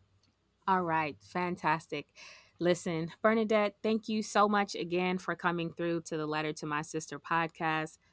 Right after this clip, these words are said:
I certainly appreciate you. I appreciate the knowledge that you have dropped and the information that you're giving, because I truly believe that once we start to look introspectively, that will then be the key and the tide to turn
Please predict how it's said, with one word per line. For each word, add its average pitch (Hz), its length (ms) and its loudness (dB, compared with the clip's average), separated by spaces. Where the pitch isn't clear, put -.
I 160 120 6
certainly 170 760 0
appreciate 180 560 -2
you. 160 240 2
I 151 100 4
appreciate 160 560 -2
the 135 120 -8
knowledge 170 560 2
that 156 240 -8
you 170 100 -4
have 143 240 -6
dropped 165 400 0
and 180 140 0
the 165 80 4
information 175 720 -2
that 156 140 -4
you're 160 140 -2
giving, 170 400 0
because 156 320 -2
I 151 120 0
truly 190 440 -2
believe 160 420 0
that 143 200 -6
once 175 340 -4
we 160 340 -2
start 170 560 4
to 170 160 -2
look 160 300 0
introspectively, 156 1300 -4
that 170 340 6
will 170 140 0
then 160 280 0
be 175 140 0
the 165 140 0
key 170 520 0
and 147 120 -2
the 143 60 -6
tide 151 440 2
to 151 100 -6
turn 156 540 -2